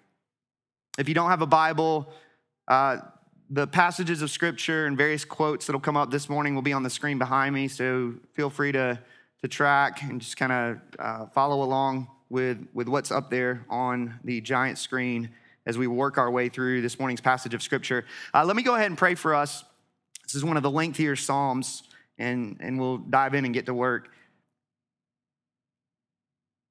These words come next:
Heavenly Father,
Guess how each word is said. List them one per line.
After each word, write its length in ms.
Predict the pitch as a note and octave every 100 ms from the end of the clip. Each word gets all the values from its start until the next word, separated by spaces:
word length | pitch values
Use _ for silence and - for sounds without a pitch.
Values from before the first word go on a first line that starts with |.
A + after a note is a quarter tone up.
| _ _ _ _ _ _ _ _ _ _ _ _ _ _ _ _ _ _
Heavenly 240 | E3 E3+ E3
Father, 640 | D#3 D3+ D#3 D3+ C#3+ -